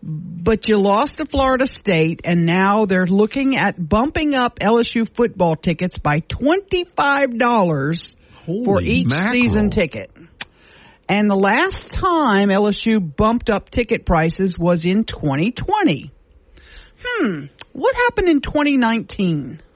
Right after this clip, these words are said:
Speaker 2: I think a national championship.
Speaker 1: Yeah, an undefeated season.
Speaker 2: Yeah, the best. Te-, that's been touted as the best college team in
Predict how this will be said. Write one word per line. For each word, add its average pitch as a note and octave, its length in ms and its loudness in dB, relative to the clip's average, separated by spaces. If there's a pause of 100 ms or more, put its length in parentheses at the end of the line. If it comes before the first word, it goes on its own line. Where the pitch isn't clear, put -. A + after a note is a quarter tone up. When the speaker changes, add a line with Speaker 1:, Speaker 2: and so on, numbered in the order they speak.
(800)
Speaker 2:
I C#4 140 -6
think A3 260 -6
a - 60 -6
national B2 540 -6
championship. - 920 -8
Speaker 1:
Yeah, G#4 260 2
an - 100 -2
undefeated G3+ 640 0
season. F#3+ 480 -8
Speaker 2:
Yeah, F#2+ 560 -8
the A2+ 160 0
best. B2+ 560 -4
Te-, - 180 -6 (180)
that's F3+ 280 -4
been F#3+ 220 0
touted B2 480 -2
as G2 260 0 (340)
the G#2 120 0
best B2 500 -4
college A#2+ 500 -2
team G#2 400 0
in G2 400 -2